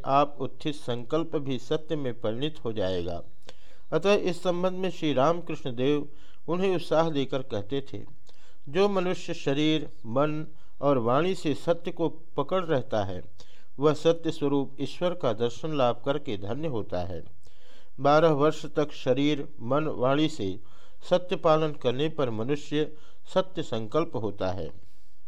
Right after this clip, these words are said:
एक मनोरंजक घटना, चमगीदड़ को चातक समझना।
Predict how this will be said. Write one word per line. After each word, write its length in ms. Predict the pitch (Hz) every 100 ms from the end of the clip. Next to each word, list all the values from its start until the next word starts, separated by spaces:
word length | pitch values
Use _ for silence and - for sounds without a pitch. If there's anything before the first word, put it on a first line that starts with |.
| - - - - - - - -
एक 260 | 156 196 196
मनोरंजक 680 | 160 139 147 160 175 180 185
घटना, 580 | 143 131 127 117 101 - - -
चमगीदड़ 560 | 160 160 151 156 156 185
को 220 | 180 156
चातक 520 | 147 120 107 156 156
समझना। 520 | - 107 95 95 90